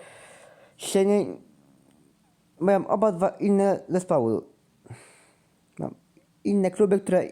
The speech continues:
lubią. Dlatego się właśnie nie lubią. Dla mnie to by się właśnie lubiły, ale właśnie z tego powodu, że są, są za innymi, in-, innymi klubami. Na przykład Śląsk jest za jednym klubem, a G K S jest za drugim klubem w parze.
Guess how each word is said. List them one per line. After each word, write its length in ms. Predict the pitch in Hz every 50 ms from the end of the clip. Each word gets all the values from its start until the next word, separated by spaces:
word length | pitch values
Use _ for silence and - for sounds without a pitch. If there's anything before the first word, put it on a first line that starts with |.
| - - -
lubią. 400 | 160 156 120 98 107 101 87 73 - - _ _ _ _ _ _ _ _ _ _ -
Dlatego 260 | 135 - - 165 185
się 120 | 185 - 156
właśnie 240 | 170 170 175 170
nie 120 | 160 151 143
lubią. 360 | 127 110 90 95 92 85 85 - _ _ _ _ _ _ _ _ _ _ _ _ _ _ _ _ _
Dla 120 | - 147
mnie 160 | 156 175 202 202
to 120 | 202 190
by 60 | 185
się 120 | - - 185
właśnie 240 | 185 202 - 214
lubiły, 460 | 202 208 180 170 196 208 185 170 175 160
ale 220 | 139 165 160 151
właśnie 260 | 147 170 180 - 170
z 60 | 170
tego 160 | - 190 170 165
powodu, 560 | - 185 170 170 165 147 151 165 190 240 - - - - - - - - - - _ _ _ _ _ _ _ _ _ _ _ - -
że 140 | 131 135 156
są, 120 | - - - - - - _ _ - -
są 220 | - 185 170 170
za 120 | 156 196
innymi, 480 | 170 165 185 190 202 196 180 143 120 143
in-, 120 | 175 185
innymi 380 | 165 110 120 165 196 196 185 180
klubami. 400 | 185 180 180 170 156 143 151 165 160 - _ - - - _ _ _ _ _ -
Na 60 | 156
przykład 220 | 147 156 147 -
Śląsk 300 | - 160 160 170 170 -
jest 120 | 170 147 135
za 80 | 160
jednym 240 | 170 160 156 160 160
klubem, 400 | - 170 160 151 156 156 139 -
a 320 | 110 147 147 143 139 139 - -
G 80 | 139
K 120 | - 170 156
S 140 | 151 151
jest 200 | 170 151 135 131
za 120 | 131 143 143
drugim 260 | 139 151 147 143 143
klubem 380 | 139 - 139 123 135 139 147 147 - - _ _ _ _ _ _ - _ _ _ _ _
w 80 | _ _
parze. 440 | _ - 139 135 123 131 143 160